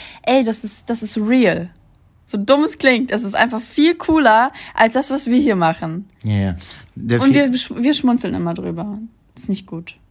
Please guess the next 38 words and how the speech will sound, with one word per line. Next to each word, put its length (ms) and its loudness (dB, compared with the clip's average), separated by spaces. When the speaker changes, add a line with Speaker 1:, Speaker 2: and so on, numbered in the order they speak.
Speaker 2:
Nee, 100 4
ich 100 0
schmunzel 320 -4
nie 140 2
drüber. 220 -2
Ich 80 -2
Speaker 1:
Nein, 80 2
Speaker 2:
hab 80 2
nur 140 2
Speaker 1:
okay. 100 0
Speaker 2:
gedacht, 220 -2
ich 120 -6
guck 160 -4
selber 240 2
mir 160 4
die 120 4
Bilder 260 0
an. 200 -2
Und 200 0
der 100 0
vierte 240 0
Punkt, 200 0
was 180 0
hältst 160 0
du 40 -4
vom 160 0
Motorradfahren? 800 -2
Speaker 1:
Guck 240 -4
mal, 140 -2
ne? 400 0
Also, 280 0
er 160 -2
zählt 240 -4
auch 160 0
Rollerfahren 580 0
zu, 300 -8
also 580 -6
Moped. 540 -8